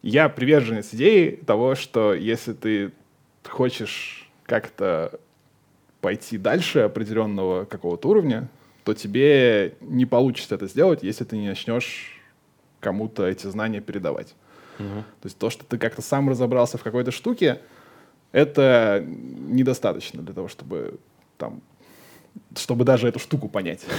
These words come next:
Speaker 1: <laughs> Да,
Speaker 2: Мгм.
Speaker 1: вот. И если ты попробуешь её кому-то объяснить, то как бы всем будет лучше, приятнее, хорошо, и как бы новые взгляды н-, на, на то, как ты смотришь. Типа,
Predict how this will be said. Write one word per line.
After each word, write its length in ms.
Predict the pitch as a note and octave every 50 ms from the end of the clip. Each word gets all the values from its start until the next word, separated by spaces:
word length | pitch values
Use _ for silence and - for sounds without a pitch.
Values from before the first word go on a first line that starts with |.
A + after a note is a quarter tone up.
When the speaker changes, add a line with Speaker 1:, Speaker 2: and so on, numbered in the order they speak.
| -
Speaker 1:
<laughs> 200 | - - _ _
Да, 140 | - G2+ - - E2 G#2
Speaker 2:
Мгм. 120 | G#2 A2
Speaker 1:
вот. 260 | G#2 F#2+ F#2 F#2 - -
И 80 | - A2+
если 480 | G#2+ G#2+ A2 G#2+ A2 A#2 - - - A#2+
ты 520 | - C3 C3+ C3+ C3+ C3 C3 B2+ B2+ B2
попробуешь 520 | B2 - - - B2+ - D#3 D#3 D3+ D3+
её 60 | D3+ C#3+
кому-то 220 | C3+ C#3+ D#3 C3+ C3
объяснить, 440 | C3 C3 - - F3 A#3 A#3 - -
то 120 | C#3+ A#2+
как 220 | - C3 B2+ B2
бы 400 | A2+ A2+ G#2+ G2 F#2 A#2 C#3 C3 B2+ _ - -
всем 300 | - - C#3+ E3 E3+ D#3
будет 300 | C#3 C3 B2 - - -
лучше, 320 | - A#2 C3+ C3+ - - A2
приятнее, 500 | - - A2 G#2+ G#2 G#2 G#2 - F2+ -
хорошо, 400 | - G#2 G#2 - - A2+ A2 G2
и 80 | F#2+
как 160 | G2+ F#2+ F#2+ G2
бы 140 | G#2+ G2 F2+ -
новые 360 | A2 A#2+ B2 C3 A#2 A#2 A2
взгляды 400 | G#2+ G#2 A2+ A#2 A2+ A#2 A2 A2 G#2 G2+ G#2+ - -
н-, 260 | A2+ G#2+ - - - - -
на, 160 | A#2 A2+ A2
на 200 | G2 - A2+ G2+
то, 80 | A2 A2
как 100 | G#2+ G2
ты 60 | G#2+ -
смотришь. 320 | - C3+ F#3 F3+ D#3 -
Типа, 180 | - C3 -